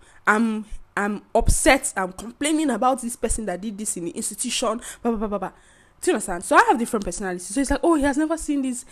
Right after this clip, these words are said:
easy Stephanie side before, this funny Stephanie side before." And I just realized, because once I open my mouth, people are already laughing. So why not put this into a podcast? Like, why not actually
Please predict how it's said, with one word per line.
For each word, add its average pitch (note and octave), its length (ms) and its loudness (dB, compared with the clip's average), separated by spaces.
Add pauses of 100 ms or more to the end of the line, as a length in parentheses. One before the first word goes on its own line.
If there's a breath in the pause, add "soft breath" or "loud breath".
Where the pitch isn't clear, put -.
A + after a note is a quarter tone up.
(300 loud breath)
easy B3 280 2
Stephanie A#3 440 -2
side G#3+ 400 -6
before, G#3 360 -6
this A#3 220 -6
funny A3+ 400 -4
Stephanie G#3 380 -6
side F#3+ 340 -4
before." F3+ 480 -6 (260 loud breath)
And C#4 140 0
I C#4+ 60 2
just F#4+ 240 0
realized, E3 560 -4
because G#3+ 400 -4 (1200)
once C4 180 0
I C#4+ 80 -2
open E4+ 220 0
my F#3+ 100 -2
mouth, F#3+ 460 -6
people B3 200 -4
are F3+ 120 2
already F3 240 0
laughing. E3+ 540 -8 (920 soft breath)
So - 180 0
why A#3 380 2
not A#3 340 -2 (1160)
put G3+ 180 -4
this F#3+ 260 -6
into F3+ 300 -6
a D#3 60 -4
podcast? D#3+ 420 -6
Like, G3 220 -8
why B3+ 180 0
not B3 300 -2
actually F#3+ 480 -8